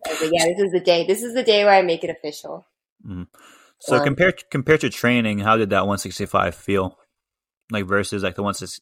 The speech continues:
Speaker 2: one sixty-five you pulled in training before?
Speaker 1: Um, I feel like, I feel like for me, naturally, like, my deadlifts,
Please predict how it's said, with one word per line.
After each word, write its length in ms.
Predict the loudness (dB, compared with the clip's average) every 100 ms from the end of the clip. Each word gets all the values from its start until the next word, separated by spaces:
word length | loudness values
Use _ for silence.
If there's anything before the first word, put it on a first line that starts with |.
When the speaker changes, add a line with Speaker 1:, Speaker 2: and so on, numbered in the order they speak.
| -4
Speaker 2:
one 120 | -4
sixty-five 540 | -2 -6 -2 2 2
you 120 | 2 -4
pulled 240 | -4 -4
in 80 | -6
training 320 | -6 -6 -6
before? 380 | -6 -6 -8 -8 _ _ _ -2
Speaker 1:
Um, 500 | 4 6 6 4 -2 -2
I 100 | -2
feel 160 | 4 6 6
like, 100 | 2 _ _ -20 -20 -12 -6
I 80 | 2
feel 120 | 4
like 160 | 4
for 220 | 6 4 4
me, 440 | 2 2 -2 -6
naturally, 540 | 0 0 0 0 0 2
like, 180 | 0
my 160 | 0 -2
deadlifts, 600 | 0 0 0 -2 -6